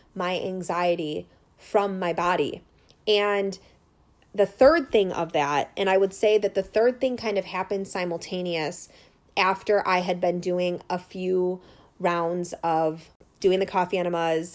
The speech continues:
and, and doing the mental and emotional trauma healing. The third thing is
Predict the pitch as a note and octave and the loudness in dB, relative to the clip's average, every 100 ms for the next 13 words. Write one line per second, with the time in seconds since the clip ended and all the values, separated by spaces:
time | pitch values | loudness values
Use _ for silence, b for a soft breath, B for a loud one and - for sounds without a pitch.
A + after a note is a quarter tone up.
0 | - D#3+ D#3+ - E3 E3+ F3 F#3+ F#3 F#3 | -10 -8 -8 -6 -6 -2 -2 -2 -4 -2
1 | F#3+ F3 - E3+ E3 E3+ F3 E3 D#3 F#3 | 0 0 0 -4 -4 -4 -6 -6 -6 -6
2 | F3 F3 F3 D#3+ D3 E3+ F3 _ _ _ | -4 -4 -6 -4 -4 -6 -12 _ _ _
3 | _ - - A#3+ A3+ A3+ A#3 A#3 G#3 G3 | _ -12 -6 -2 2 2 2 0 0 -2
4 | - F#3+ F3+ F3 | 0 2 2 0